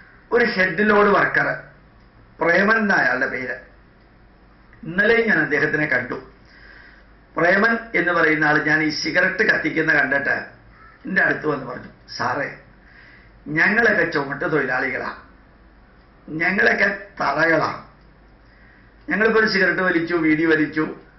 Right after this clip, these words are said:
അല്പം വെള്ളം ഒടിച്ചു എന്ന് പറഞ്ഞിട്ട് ഒരു ചുക്കും ചുണ്ണാമ്പും സംഭവിക്കാൻ പോണില്ല,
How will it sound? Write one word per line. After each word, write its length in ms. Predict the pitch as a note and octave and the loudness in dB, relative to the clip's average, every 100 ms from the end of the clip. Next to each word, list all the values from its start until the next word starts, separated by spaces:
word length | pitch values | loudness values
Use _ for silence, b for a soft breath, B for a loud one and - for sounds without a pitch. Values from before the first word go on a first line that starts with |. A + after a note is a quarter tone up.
| - - | -10 -2
അല്പം 280 | D3+ D#3 D3+ | 0 0 0
വെള്ളം 240 | C#3+ D#3 | 2 4
ഒടിച്ചു 260 | D#3+ - C#3+ | 2 2 -6
എന്ന് 140 | C#3 | -6
പറഞ്ഞിട്ട് 300 | C#3 C3 C3 | -6 -4 -4
ഒരു 220 | C#3 D3+ D#3+ | -2 -2 -4
ചുക്കും 280 | D3 D#3 C3+ | -8 -6 -4
ചുണ്ണാമ്പും 380 | C#3 C3+ C3+ C3+ | -4 -4 -6 -6
സംഭവിക്കാൻ 440 | B2 C3 B2+ C#3 | -6 -6 -4 -4
പോണില്ല, 320 | B2+ A2+ A2+ | -4 -10 -12